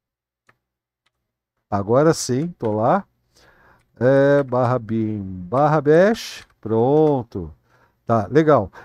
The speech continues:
É que não deu pra ver, ó. Teclei esc pra sair do modo de inserção. Vou teclar I pra te-, entrar no modo, mas não tá mostrando. É, eu acho, ó,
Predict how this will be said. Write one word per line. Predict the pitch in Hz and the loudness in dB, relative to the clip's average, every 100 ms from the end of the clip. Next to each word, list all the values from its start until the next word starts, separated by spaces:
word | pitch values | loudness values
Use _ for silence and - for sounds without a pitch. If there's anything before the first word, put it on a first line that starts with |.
| - | -2
É | 151 | 0
que | 208 | 2
não | 220 | 2
deu | 196 196 | 2 2
pra | 185 180 | 2 -2
ver, | 127 123 | 0 0
ó. | 104 95 _ | -2 -4 _
Teclei | 180 180 220 226 175 | 2 4 4 6 8
esc | 190 208 - 208 | 8 4 -2 -6
pra | 185 | -4
sair | 180 - 175 180 | -4 0 0 2
do | 175 | 0
modo | 151 143 147 151 156 160 160 143 | -2 0 2 2 0 0 0 -4
de | 117 127 143 147 | -6 -2 0 0
inserção. | 139 - 151 - 123 92 - _ _ _ _ | -4 -2 -2 -2 -4 -6 -8 _ _ _ _
Vou | - 160 | 0 2
teclar | 170 160 139 117 101 101 _ | 2 2 2 2 0 -6 _
I | 170 214 226 - - | 0 0 0 -6 -4
pra | 156 151 - _ - | 0 0 -2 _ -2
te-, | 165 | 0
entrar | 143 127 147 151 | 0 -2 -2 0
no | 147 | -2
modo, | 131 160 170 | -2 -2 -2
mas | 185 | -4
não | 202 | -4
tá | - 196 | -4 -4
mostrando. | 190 156 - 156 165 143 - - - - | -4 -6 -4 -2 -2 -4 -12 -20 -20 -2
É, | 165 170 170 170 180 | 4 8 8 6 6
eu | 185 190 160 | 4 4 4
acho, | 180 196 170 - 117 98 - _ _ _ _ _ - | 2 0 -2 -6 -6 -8 -12 _ _ _ _ _ -2
ó, | 135 113 | 0 0